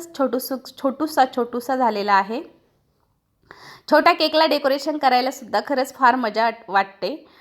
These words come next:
फक्त तीन इंचाचा के-, अ, टीन आहे, त्याच्यामध्ये मी बनवलाय.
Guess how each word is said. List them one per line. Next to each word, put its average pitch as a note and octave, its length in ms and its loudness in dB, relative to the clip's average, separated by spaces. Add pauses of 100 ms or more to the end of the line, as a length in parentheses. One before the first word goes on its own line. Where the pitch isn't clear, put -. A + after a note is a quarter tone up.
(140)
फक्त E4+ 360 0
तीन E4 160 -4
इंचाचा D4+ 460 -2
के-, C4 340 -8
अ, G#3 180 2
टीन B3 320 -2
आहे, A#3 280 2
त्याच्यामध्ये B3 560 -4
मी C4 120 -4
बनवलाय. G3+ 480 -2